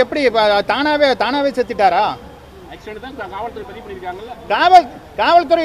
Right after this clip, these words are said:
Speaker 1: யாருடைய கட்டுப்பாட்டுல இருந்தது? சொல்லுங்க. பழனிசாமியினுடைய கீழே வந்து கட்டுப்பாட்டுல இருந்ததா இல்லையா? அப்ப பழனிசாமிக்கு வந்து கீழே இருக்குள்ள அந்த,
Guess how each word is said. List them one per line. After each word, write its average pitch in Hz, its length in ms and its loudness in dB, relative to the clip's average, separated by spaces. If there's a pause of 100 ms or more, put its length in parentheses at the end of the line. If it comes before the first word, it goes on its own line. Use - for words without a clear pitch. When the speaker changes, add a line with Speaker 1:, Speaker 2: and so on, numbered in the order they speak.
Speaker 1:
யாருடைய 349 360 4
கட்டுப்பாட்டுல 320 520 4
இருந்தது? 269 320 0 (1400)
சொல்லுங்க. 320 280 2 (1300)
பழனிசாமியினுடைய 277 960 2
கீழே 254 320 4
வந்து 233 260 -2
கட்டுப்பாட்டுல 262 480 0 (100)
இருந்ததா 254 420 0
இல்லையா? 214 260 -2 (920)
அப்ப 285 220 4
பழனிசாமிக்கு 330 580 2 (160)
வந்து 285 200 -2
கீழே 320 200 6
இருக்குள்ள 214 320 2 (240)
அந்த, 262 180 -2